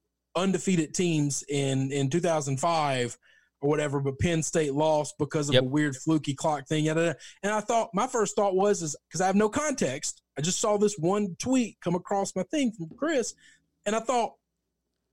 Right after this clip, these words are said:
Speaker 1: "This doesn't make any sense." The year before, in two thousand four, we did have three teams go undefeated, U S C, Oklahoma, and Auburn.
Speaker 2: Yeah.
Speaker 1: And Auburn did get left out.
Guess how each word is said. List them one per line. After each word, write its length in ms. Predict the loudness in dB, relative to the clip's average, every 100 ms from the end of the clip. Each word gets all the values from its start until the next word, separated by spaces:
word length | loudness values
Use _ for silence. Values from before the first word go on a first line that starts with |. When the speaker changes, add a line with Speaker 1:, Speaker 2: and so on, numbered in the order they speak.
| -20 _ -6
Speaker 1:
"This 100 | -4
doesn't 220 | 0 2
make 160 | 2 2
any 100 | 0
sense." 340 | 2 0 0
The 140 | 0 2
year 240 | 4 2
before, 720 | 2 -2 0 2 4 4 0
in 100 | 0
two 140 | 0
thousand 280 | 0 0 -2
four, 240 | 0 2 4
we 140 | 2
did 320 | 0 0 0
have 320 | 2 0 -2 -2
three 220 | 0 0
teams 340 | 0 0 0
go 220 | 0 0
undefeated, 600 | 0 -2 -2 -2 0 -2 -6 _ _ _ 0
U 160 | 2
S 140 | 4 2
C, 260 | 2 2
Oklahoma, 680 | 2 -2 -2 -2 0 2 0 0
and 140 | -2 0
Auburn. 500 | 2 0 -2 -6 -10 -4
Speaker 2:
Yeah. 140 | -2
Speaker 1:
And 80 | 0
Auburn 420 | 2 2 0 -2 -2
did 240 | -2 0
get 180 | -2 -2
left 320 | -4 -4 -4
out. 320 | -4 -4 -6